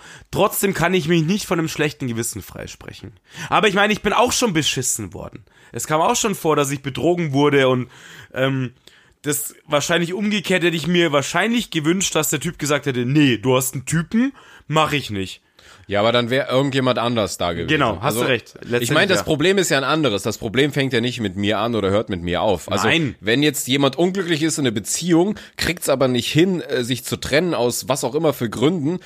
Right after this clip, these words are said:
Speaker 2: und sie flirtet da mit anderen und will da mit anderen auch in der Kiste landen.
Speaker 1: Ist, das, genau, das ist das Problem von ihr halt letztendlich,
Speaker 2: Ja,
Speaker 1: ja.
Speaker 2: eben. Da,
Speaker 1: Das
Speaker 2: also
Speaker 1: Dumme
Speaker 2: da,
Speaker 1: ist nur,
Speaker 2: da
Speaker 1: sie fuckt den anderen Menschen halt auch voll ab, ja.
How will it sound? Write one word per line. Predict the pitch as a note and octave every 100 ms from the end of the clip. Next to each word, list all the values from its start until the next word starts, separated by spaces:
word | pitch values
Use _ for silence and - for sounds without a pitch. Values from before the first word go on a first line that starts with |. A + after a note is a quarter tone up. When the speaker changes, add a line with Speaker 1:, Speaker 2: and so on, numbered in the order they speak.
| - B2
Speaker 2:
und | B2 -
sie | C3+
flirtet | B2 C#3 F3 D3+
da | B2+
mit | A#2+
anderen | A2+ D#3+ E3 B2+ C#3
und | C#3+ A2+ A2
will | C#3+
da | C#3
mit | B2
anderen | A2+ C3+ C3
auch | B2
in | B2
der | A2
Kiste | F3+ F#3+ -
landen. | A#2+ B2 D3+
Speaker 1:
Ist, | D#3 -
das, | C3+ B2+ -
genau, | D#3
das | C3+
ist | C3
das | -
Problem | C#3 D#3 C#3+
von | D3+
ihr | F3 C#3
halt | G2 F#2+
letztendlich, | G2+ F#2+ G2 G2 F#2+
Speaker 2:
Ja, | A#2
Speaker 1:
ja. |
Speaker 2:
eben. | D3+ A2+ F2+
Da, |
Speaker 1:
Das | G#2+
Speaker 2:
also | C3 G3+
Speaker 1:
Dumme | A3
Speaker 2:
da, |
Speaker 1:
ist | G3+
nur, | G#3
Speaker 2:
da | D3 C#3
Speaker 1:
sie | - F3+
fuckt | - F#3 F#3+ - - D3
den | D#3+
anderen | E3 F3+ F#3 D#3+
Menschen | C#3+ C#3 - C3+
halt | A#2 A2
auch | G#2+ -
voll | - - - - A2 F2+
ab, | F2+ -
ja. | F#2 G2 A#2